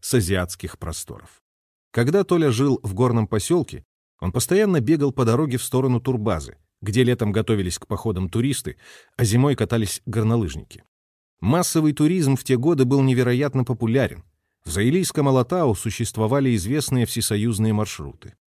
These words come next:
Букреев часто встречал на отрезке между горным садоводом и турбазой Алматау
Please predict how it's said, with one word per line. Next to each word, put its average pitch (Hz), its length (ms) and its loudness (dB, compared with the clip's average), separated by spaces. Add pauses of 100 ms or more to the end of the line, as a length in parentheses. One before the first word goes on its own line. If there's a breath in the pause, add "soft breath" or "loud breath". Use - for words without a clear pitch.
(420)
Букреев 185 520 2
часто 196 300 0
встречал 156 460 0
на 147 160 2
отрезке 151 440 0
между 117 320 2
горным 123 340 4
садоводом 107 600 2
и 95 40 -2
турбазой 92 640 0
Алматау 113 720 0